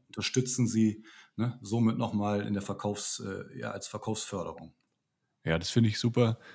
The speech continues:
Speaker 2: weil ich kenn's ja von vielen Anbietern, da fehlt oft die Zeit, irgendwie selber Videos oder Fotos zu
Speaker 1: Ja.
Speaker 2: erstellen oder, ähm,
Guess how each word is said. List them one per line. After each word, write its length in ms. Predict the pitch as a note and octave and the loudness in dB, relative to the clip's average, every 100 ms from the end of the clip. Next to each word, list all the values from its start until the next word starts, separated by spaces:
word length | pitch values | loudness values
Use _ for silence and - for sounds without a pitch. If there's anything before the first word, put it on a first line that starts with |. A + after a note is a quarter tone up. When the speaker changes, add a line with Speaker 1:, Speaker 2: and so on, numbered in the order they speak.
| - | -10
Speaker 2:
weil 280 | - F#2 G2+ | 2 4 4
ich 160 | F#2+ - | 2 2
kenn's 260 | A#2 A#2+ | 4 4
ja 100 | A#2 | 4
von 340 | G#2 A2 G2 - _ | 4 6 6 2 _
vielen 640 | - - A#2 A2+ A2 A2 A2 - | -20 4 8 8 10 8 6 2
Anbietern, 720 | A2 A2 A2 A#2+ A#2 A2 G2+ - - _ - | 4 4 4 4 6 4 2 -6 -20 _ -2
da 100 | F#2+ | 0
fehlt 300 | - A2 - | 4 6 6
oft 220 | - - | 4 -2
die 80 | F#2+ | -2
Zeit, 320 | - F2+ G#2+ | 2 2 2
irgendwie 300 | B2 G2 F#2+ | 2 2 2
selber 340 | F2+ F#2 G2 F#2+ | 2 2 2 4
Videos 420 | G#2 A2+ G#2 G2+ | 4 4 4 0
oder 160 | F#2+ | -2
Fotos 320 | F2+ G2+ G#2 G#2 | -2 0 0 0
zu 140 | G2+ | -2
Speaker 1:
Ja. 60 | G2+ | -2
Speaker 2:
erstellen 480 | - G2+ G#2 G#2+ | 0 0 4 4
oder, 440 | G2 G2 F#2+ F#2+ F#2+ | 4 2 2 2 0
ähm, 320 | G2 F#2 F#2+ | 0 2 0